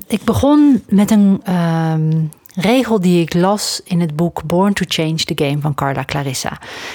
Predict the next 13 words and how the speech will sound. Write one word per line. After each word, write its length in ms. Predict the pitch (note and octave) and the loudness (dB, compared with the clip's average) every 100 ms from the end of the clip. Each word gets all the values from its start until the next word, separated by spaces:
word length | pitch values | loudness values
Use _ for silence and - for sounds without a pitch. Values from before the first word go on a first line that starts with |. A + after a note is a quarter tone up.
| - | -8
En 180 | F3 D#3+ | 0 2
daar 180 | D#3 C#3+ | 2 0
staat: 400 | - F#3 G3+ - | -2 -2 -2 -4
"Er 180 | F3+ D3 | -4 -2
is 180 | D#3 - | -2 0
niks 420 | E3 G#3+ - - | 2 2 -2 -4
wat 180 | A3+ A3 | -2 0
aan 180 | G3+ | 2
jou 240 | F#3+ D#3+ D#3+ | 2 2 0
veranderd 600 | - G3 F#3+ G3 E3+ - | 0 0 2 2 0 -2
hoeft 200 | D#3+ - | -6 -4
te 100 | D#3 | -4
worden. 280 | C#3 D#3 | -2 -4